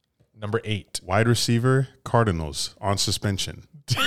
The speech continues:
Speaker 1: D J, T J Watt, number nine.
Speaker 2: Linebacker, Steelers.
Speaker 1: Uh, good shit.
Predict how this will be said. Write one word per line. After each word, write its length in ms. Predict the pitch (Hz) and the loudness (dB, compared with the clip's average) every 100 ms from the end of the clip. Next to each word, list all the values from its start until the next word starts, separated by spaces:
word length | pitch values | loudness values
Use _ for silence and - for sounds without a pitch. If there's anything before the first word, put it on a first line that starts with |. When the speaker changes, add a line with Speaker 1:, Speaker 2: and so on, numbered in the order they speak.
| - - 1077 - - 190 170 127 - | 0 0 0 -2 2 4 4 0 -4
Speaker 1:
D 180 | - 147 | 2 2
J, 420 | 151 156 143 127 - | 6 6 6 2 -4
T 240 | - 170 180 | 0 2 4
J 280 | 156 156 | 4 4
Watt, 640 | 139 117 127 113 92 - - | 4 4 4 4 0 -6 -6
number 200 | 113 101 | -4 -2
nine. 460 | 101 98 92 82 82 - _ - - _ _ - | 0 0 0 -4 -12 -20 _ -20 -20 _ _ 0
Speaker 2:
Linebacker, 800 | 107 139 139 139 139 160 151 156 - _ _ _ _ - | 6 6 8 6 6 4 4 2 -4 _ _ _ _ -8
Steelers. 840 | - - 113 90 71 73 - - - _ _ _ _ - | -6 0 2 2 0 -10 -14 -14 -20 _ _ _ _ -12
Speaker 1:
Uh, 500 | 101 98 95 95 98 | -6 -4 -4 -4 -6
good 260 | 104 110 | -2 0
shit. 400 | - - 95 - | 2 0 0 -4